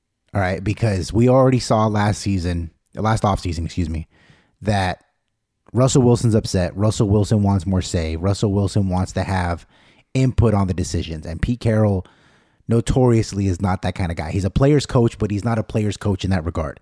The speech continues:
So once this season started to tailspin,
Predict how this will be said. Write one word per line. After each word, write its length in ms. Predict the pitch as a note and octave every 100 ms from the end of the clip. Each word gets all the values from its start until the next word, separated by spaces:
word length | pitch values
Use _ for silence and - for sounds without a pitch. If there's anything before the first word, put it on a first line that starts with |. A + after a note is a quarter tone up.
| _
So 340 | - A#2 F#2+ - - - _ _ _ _ _ -
once 400 | G2+ C#3 F3 -
this 240 | D3 C#3+
season 380 | - B2 A#2+ A2+
started 300 | - A2 A2
to 60 | -
tailspin, 640 | G#2 G#2 - A#2 A2